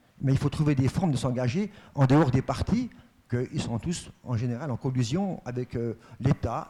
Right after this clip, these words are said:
Et, euh, il faut faire, il faut faire, il faut moderniser, il faut s'adapter.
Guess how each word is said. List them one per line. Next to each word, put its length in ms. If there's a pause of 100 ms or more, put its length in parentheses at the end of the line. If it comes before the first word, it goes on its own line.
Et, 220 (240)
euh, 80 (100)
il 80
faut 140
faire, 240
il 60
faut 140
faire, 220
il 80
faut 80
moderniser, 580
il 60
faut 100
s'adapter. 580